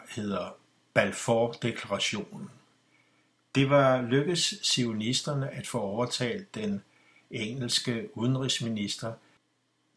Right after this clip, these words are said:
til at skrive en proklamation, som støttede jødernes ønske om et hjemland i Palæstina. Længe før Hitler gennemførte holocaust, var der således støtte til jøderne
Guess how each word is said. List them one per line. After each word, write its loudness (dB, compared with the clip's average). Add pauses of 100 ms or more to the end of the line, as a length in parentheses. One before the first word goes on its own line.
til 4
at 6
skrive 4
en -2
proklamation, -2 (1000)
som -6
støttede 8
jødernes 4
ønske -2
om -2
et -4
hjemland -4
i -14
Palæstina. -8 (1300)
Længe 2
før 2
Hitler 2
gennemførte -2
holocaust, 0 (800)
var 10
der 2
således 0
støtte 0
til -2
jøderne -4